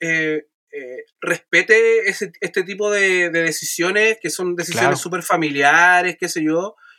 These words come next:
Speaker 1: y no se haya sabido mayor detalle, pues, weón, si al final tampoco se saben más detalles, pues, ¿cachai?
Speaker 2: Sí.
Speaker 1: Entonces, más que lo que publicó Fat Mike en, en el libro de no F X,
Speaker 2: Claro,
Speaker 1: pero
Speaker 2: es lo único, en el fondo, explícito.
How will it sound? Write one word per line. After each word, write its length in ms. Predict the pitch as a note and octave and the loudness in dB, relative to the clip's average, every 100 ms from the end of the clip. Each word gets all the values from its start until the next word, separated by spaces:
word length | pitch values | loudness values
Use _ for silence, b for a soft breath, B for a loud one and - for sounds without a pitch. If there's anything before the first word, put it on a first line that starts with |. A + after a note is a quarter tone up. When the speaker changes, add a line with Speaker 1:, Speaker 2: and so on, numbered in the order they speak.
| b _ | b _
Speaker 1:
y 280 | E3 D#3 D3+ | 0 0 2
no 100 | G3 | 0
se 120 | A#3+ | 2
haya 100 | G#3+ | 2
sabido 720 | - F3+ G#3 G#3+ G3 F#3 F3 | 2 0 2 0 0 -2 -2
mayor 280 | D#3+ D#3 G3+ | 0 0 0
detalle, 400 | F3+ D#3 G3+ C4+ A3 | 0 2 2 0 -4
pues, 100 | D#3+ | -2
weón, 200 | D3+ D3+ | -2 -2
si 100 | E3+ | -4
al 120 | D#3+ | -4
final 520 | E3+ F#3+ G3+ F#3+ F#3 B B B | -2 -2 -2 -4 -6 B B B
tampoco 320 | D#3+ D#3+ B3+ | 0 2 2
se 80 | D4 | 2
saben 240 | - C#4+ C#4 | 2 2 4
más 140 | C#4+ | 2
detalles, 380 | C4+ D#4 F#4 C4 | 4 2 2 -2
pues, 140 | F#3+ F#3+ G3 | -6 -8 -4
¿cachai? 400 | G3 G3 A#3 C4+ B B B B - | -4 2 2 0 B B B B -4
Speaker 2:
Sí. 100 | F#3 | 0
Speaker 1:
Entonces, 680 | G#3+ G#3+ - G#3 G#3 G3+ G3 | 0 0 2 2 2 2 0
más 180 | F#3 A3 | 2 2
que 120 | A3+ | 2
lo 100 | G#3+ | 0
que 480 | F#3+ F#3+ F#3 F#3 F3+ E3+ | 2 2 2 2 0 -2
publicó 840 | F3 F3 G3 G3 F#3+ F#3 F#3 F3 - | -2 -2 -2 -4 -2 -2 0 -2 0
Fat 140 | G3 G3 | -2 0
Mike 240 | G3+ G#3 | -2 -2
en, 240 | F#3+ F3+ F3+ | -4 -6 -4
en 100 | F3 | -2
el 120 | E3+ | -2
libro 240 | G3+ G3+ F#3 | -2 0 0
de 60 | |
no 80 | F3 | 0
F 200 | D#3+ - C4 C4 B3+ | 0 0 2 2 0
X, 220 | B3 - B B B | -4 -14 B B B
Speaker 2:
Claro, 220 | - F3 D#3+ | 2 4 4
Speaker 1:
pero 100 | D3+ | 4
Speaker 2:
es 40 | |
lo 100 | D#3+ | 2
único, 260 | F3+ A3 C3 | 2 2 0
en 60 | A#2+ | 0
el 60 | |
fondo, 180 | C#3 C3+ | -2 -2
explícito. 520 | B2 C3+ B2+ B2 A#2+ | -4 -4 -6 -6 -10